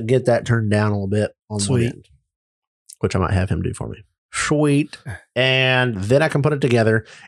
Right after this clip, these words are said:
Speaker 1: and then I can start building the truss, and then I can weld on some high steer, and then I need to buy a ram.
Speaker 2: I need a Summer Shine sticker like this.
Speaker 1: Somebody get me a ram for Christmas?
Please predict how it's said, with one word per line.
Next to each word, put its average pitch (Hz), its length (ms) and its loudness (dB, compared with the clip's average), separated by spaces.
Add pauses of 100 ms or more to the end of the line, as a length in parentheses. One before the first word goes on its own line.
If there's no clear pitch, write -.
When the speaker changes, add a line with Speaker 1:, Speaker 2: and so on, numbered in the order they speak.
Speaker 1:
and 117 260 0
then 120 480 2
I 151 60 -2
can 147 120 0
start 135 200 0
building 135 200 2
the 143 60 4
truss, 104 460 0
and 107 220 0 (160)
then 151 520 2
I 127 220 2
can 120 540 0
weld 123 240 2
on 131 120 2
some 127 140 -2
high 143 160 2
steer, 110 420 0 (280)
and 107 340 0
then 151 800 2
I 110 60 -2
need 120 100 2
to 104 60 -4
buy 90 140 0
a 64 40 -6
ram. 64 320 -8 (880)
Speaker 2:
I 156 40 0
need 160 80 2
a 95 80 0
Summer 101 320 -2
Shine 101 180 -2
sticker 104 260 -6
like 104 120 -6
this. 110 360 -6
Speaker 1:
Somebody 117 280 0
get 107 120 0
me 107 100 0
a 95 60 0
ram 104 300 2
for 110 140 -2
Christmas? - 600 -4